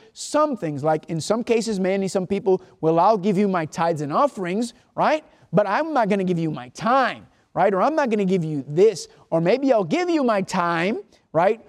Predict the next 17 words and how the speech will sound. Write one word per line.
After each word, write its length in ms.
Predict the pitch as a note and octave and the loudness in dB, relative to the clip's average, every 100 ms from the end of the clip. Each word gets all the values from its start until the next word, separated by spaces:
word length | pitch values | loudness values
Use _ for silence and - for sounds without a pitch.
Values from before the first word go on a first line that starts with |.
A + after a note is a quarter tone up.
| _ | _
Whether 280 | E3+ F#3+ F#3 | 0 2 2
it 80 | D#3+ | 2
be 80 | E3+ | 0
the 140 | D#3 | 0
Sabbath 520 | C#3 - G#3 G#3+ A3 - | -2 0 2 2 -2 -2
or 120 | F3+ | -6
any 240 | E3+ G3 F#3+ | -2 0 2
other 200 | F3+ E3+ | 4 4
aspect, 440 | G3+ A#3+ A3 F#3+ - _ | 4 0 -4 -6 -8 _
"but 320 | D3+ D#3+ - | -4 -4 -4
my 240 | D#3 E3 D#3+ | -4 -4 -4
money, 460 | D#3+ G#3+ F4 C#4+ | -2 0 2 2
I 100 | F#3 | 2
work 220 | F3 G3+ | 2 0
hard 260 | E3 A#3 C4 | 2 0 0
for 140 | F#3 | -4
that." 200 | D3+ A#2+ | -6 -6